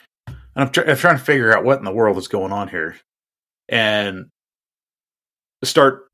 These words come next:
digging into the control programming. And here's the, the system set up to have three zones,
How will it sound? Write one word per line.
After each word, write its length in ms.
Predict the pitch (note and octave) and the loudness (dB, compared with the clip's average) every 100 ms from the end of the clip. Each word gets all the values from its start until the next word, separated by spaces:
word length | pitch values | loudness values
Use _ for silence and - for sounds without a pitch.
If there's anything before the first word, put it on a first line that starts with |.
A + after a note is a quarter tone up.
| A#2 | -2
digging 260 | B2+ B2 | 0 2
into 160 | A#2 G#2+ | 0 -2
the 80 | F#2+ | -8
control 480 | - A2+ - C#3+ D#3+ | -6 -6 0 2 2
programming. 680 | G#2+ F#2 F2 E2+ F2 G#2 - - | 2 0 0 -4 -6 -10 -14 -4
And 280 | A#2 A2+ - | 0 0 -2
here's 400 | C#3 C#3 A#2+ - | -2 -2 -2 0
the, 320 | A2+ G2+ F2 _ _ _ _ _ _ _ _ | 0 0 -8 _ _ _ _ _ _ _ _
the 80 | A2+ | -4
system 340 | - D3+ C#3+ | 2 2 2
set 220 | B2+ C3 | 0 2
up 140 | A#2 B2+ | 2 0
to 80 | A2 | -2
have 160 | F#2+ | -2
three 240 | - A2 G2 | -2 -4 0
zones, 500 | C3 F3 F2+ - | 0 0 -2 -10